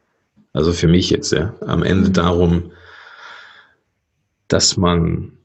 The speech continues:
Speaker 1: im Inneren zufrieden ist. Und das hat bei mir halt viel mit den Menschen zu tun, die um mich herum sind. Und ich glaube, wenn das, wenn mehr Menschen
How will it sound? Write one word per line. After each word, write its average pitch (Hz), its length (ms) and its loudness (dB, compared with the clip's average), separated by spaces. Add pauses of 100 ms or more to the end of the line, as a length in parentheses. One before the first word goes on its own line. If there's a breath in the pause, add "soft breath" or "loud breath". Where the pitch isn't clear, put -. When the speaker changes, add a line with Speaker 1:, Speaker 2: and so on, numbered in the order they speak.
(720)
Speaker 1:
im 85 160 0
Inneren 117 480 4
zufrieden - 560 0
ist. - 280 -6
Und 87 100 -2
das - 200 -2
hat 110 160 0
bei 107 100 0
mir 131 300 4
halt 135 160 4
viel 120 480 4
mit 110 680 -2
den 110 100 4
Menschen 113 360 2
zu 110 100 -2
tun, 104 320 0
die 95 80 2
um 90 80 0
mich 98 140 -4
herum 120 280 0
sind. 87 140 -2
Und 85 80 0
ich 92 100 -4
glaube, 107 560 2
wenn 101 160 0
das, - 540 -2 (580)
wenn 95 460 -2
mehr 123 240 4
Menschen 107 880 0